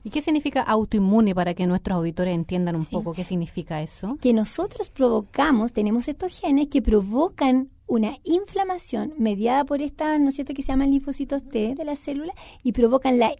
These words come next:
Speaker 2: inflamación ellos mismos con esta autoinmunidad, provoca la inflamación de la célula. Y ahí se provoca el daño de la célula. Cuando nosotros tenemos una célula beta pancreática, tienen muchas funciones. Y una de las funciones,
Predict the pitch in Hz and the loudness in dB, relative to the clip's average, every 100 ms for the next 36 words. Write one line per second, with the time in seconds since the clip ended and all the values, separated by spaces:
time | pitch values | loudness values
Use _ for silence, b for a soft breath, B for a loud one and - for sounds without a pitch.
0 | - 370 453 - 370 359 330 247 202 - | -2 -2 -2 -2 0 0 0 -2 -2 -6
1 | - 302 311 196 - 247 277 208 220 277 | 0 2 2 -2 0 4 4 4 0 -2
2 | - _ 208 196 196 247 254 269 277 277 | -6 _ -2 -2 -2 0 0 2 0 -2
3 | 294 311 381 320 311 - 285 262 269 254 | -4 -6 -2 -2 -2 0 0 2 2 0
4 | 254 233 226 233 220 214 - 262 285 285 | 0 -2 -2 -4 -2 -6 -8 -10 -10 -12
5 | - _ _ _ b b b - 240 247 | -18 _ _ _ b b b 4 4 4
6 | 302 233 214 196 190 180 190 247 330 370 | 0 0 0 0 -4 -2 2 2 2 0
7 | 381 - 269 254 - B B B 254 254 | -2 -4 -10 -14 -20 B B B 0 2
8 | 269 277 359 - 403 381 370 349 349 320 | 2 -2 -6 -6 -4 0 0 0 -2 -2
9 | 330 320 320 320 311 302 254 202 220 - | 0 0 -2 -2 -4 -2 -2 -2 -4 -4
10 | - 440 - 294 285 294 453 - 277 403 | -4 -4 -4 2 2 2 -4 0 2 2
11 | 359 - 196 - 233 - 220 - - b | -2 -4 -6 -6 -6 -6 -8 -12 -20 b
12 | b b b b 285 247 294 359 370 359 | b b b b 2 6 6 4 2 -2
13 | 339 339 269 214 247 269 | -4 -2 0 0 0 -2